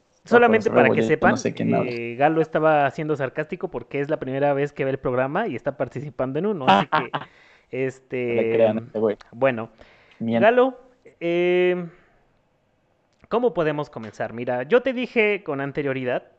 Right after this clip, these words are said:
Speaker 1: que varios alumnos y alumnas míos,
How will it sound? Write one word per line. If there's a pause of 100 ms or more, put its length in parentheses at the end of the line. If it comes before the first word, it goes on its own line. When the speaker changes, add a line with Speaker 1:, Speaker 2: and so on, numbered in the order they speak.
(800)
Speaker 1:
que
varios
alumnos
y
alumnas
míos,